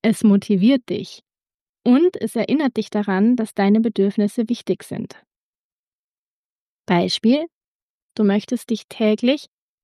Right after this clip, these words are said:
bewusst entspannen oder zur Ruhe kommen, dann leg zum Beispiel ein schönes Duftspray auf dein Kopfkissen oder stelle einen beruhigenden Raumduft in dein Schlafzimmer. Das schafft eine ruhige Atmosphäre und erinnert dich daran, runterzufahren.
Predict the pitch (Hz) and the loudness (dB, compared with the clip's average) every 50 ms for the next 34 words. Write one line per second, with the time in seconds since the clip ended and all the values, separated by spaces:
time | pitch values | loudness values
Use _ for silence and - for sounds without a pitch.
0 | _ _ - 233 208 185 196 262 302 - - - - - - 214 214 - - - | _ _ 0 0 2 4 4 2 0 0 -6 -16 -16 -8 -2 -2 -2 -2 -2 -4
1 | 196 180 185 202 214 226 226 214 - 196 202 202 196 - - 220 208 - 214 208 | -2 0 2 2 4 4 2 2 0 -2 -2 -2 -4 -4 -4 -4 -4 -2 0 0
2 | 208 214 - - - 220 202 202 214 233 269 320 349 _ _ _ _ _ _ _ | 0 0 -2 -2 -2 0 2 2 4 2 0 0 -4 _ _ _ _ _ _ _
3 | _ _ _ _ _ _ - 233 220 226 220 208 226 254 302 - - - - - | _ _ _ _ _ _ -4 0 2 4 4 4 2 0 0 -2 -10 -14 -4 -2
4 | 214 202 196 160 147 151 202 - - - 254 262 269 269 - - - 214 214 220 | -2 0 0 -2 -4 -6 -8 -8 -4 -2 0 0 0 0 -4 -4 -4 -2 0 0
5 | 226 226 - - - 185 190 196 208 240 - - - - 302 320 - - - - | 0 0 -2 -2 -4 -2 -2 0 -2 -2 -4 -8 -10 -10 -10 -10 -10 -16 -16 -6
6 | - 214 202 202 190 190 190 - - 196 196 202 - 202 - - - - 220 214 | -2 0 2 2 2 0 -2 -2 -2 -2 -2 0 -2 -4 -6 -6 -8 -4 -4 -4
7 | - - 254 240 - _ - 262 285 311 320 247 214 190 185 196 - - - 233 | 0 0 0 -2 -2 _ -4 -2 0 0 0 -2 -2 -2 -4 -4 -8 -6 -4 -4
8 | 226 226 240 - - 196 214 214 214 208 208 214 214 220 247 254 254 254 240 220 | -2 -2 -2 -4 -2 -2 0 0 0 0 0 0 -2 0 0 0 2 0 0 0
9 | 214 220 - 208 226 254 254 247 220 196 190 196 - - - - 202 220 220 240 | 0 -2 -2 -2 0 2 2 2 2 2 -2 -2 -4 -12 -12 -4 -2 0 0 2
10 | 247 233 - 254 247 269 277 - - - - 208 190 180 175 - 190 _ _ _ | 0 -2 0 0 -2 -2 -2 -4 -10 -10 -8 -6 -6 -6 -6 -10 -14 _ _ _
11 | _ _ _ _ _ _ _ _ _ _ _ - 220 - - 233 233 - - - | _ _ _ _ _ _ _ _ _ _ _ -8 -6 -4 0 -2 -2 -2 -2 -4
12 | 202 208 202 202 190 208 247 262 226 220 202 - - - 185 190 - - - 202 | -2 0 0 0 2 2 2 4 4 4 2 0 -2 -4 -6 -6 -6 -8 -4 -2
13 | 196 196 202 254 294 285 - - 226 220 214 220 - 220 254 269 262 - - 214 | -2 -2 0 -2 -4 -6 -4 -4 -4 -2 -2 -2 -2 0 0 2 0 -2 -4 -6
14 | - - 214 202 202 196 196 202 202 - 233 233 226 - 247 - - - 202 - | -6 -4 -6 -4 -2 0 0 0 2 2 2 2 4 2 0 -4 -4 -8 -8 -6
15 | - 190 175 175 151 170 185 | -4 -6 -4 -4 -4 -6 -8